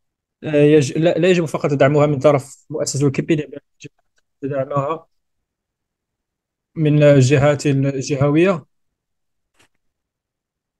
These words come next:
فهناك العديد من التغييرات التي قامت بها المؤسسات من أجل توضيح ال-، الأدوار والمهمات على المستويات المختلفة،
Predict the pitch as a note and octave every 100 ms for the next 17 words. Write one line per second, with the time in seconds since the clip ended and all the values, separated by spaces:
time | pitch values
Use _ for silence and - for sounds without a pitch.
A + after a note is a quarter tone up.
0 | _ _ _ _ _ _ _ _ _ _
1 | - E3 D#3+ D3+ D#3+ D3 D#3 D3+ D#3+ D#3
2 | C3 E3 C3+ C#3+ D3 D#3 D#3+ D3+ - D#3
3 | C#3+ C#3+ D3 D3 D#3+ D3 C#3+ C3+ C#3 D3
4 | C3 C3+ C#3 D3+ D3+ D3+ C3+ C#3+ D3+ C#3+
5 | C#3 E3 C#3+ D3+ D3 C#3 C3+ C3+ C3 C3+
6 | C#3 C#3 D#3+ E3 D#3+ C#3+ C3+ C#3 C3 C#3+
7 | D3+ D#3+ D#3 - C3+ C#3 C#3+ C3 D3 C#3+
8 | C#3+ C#3 D3 C3+ - D#3+ C#3+ A2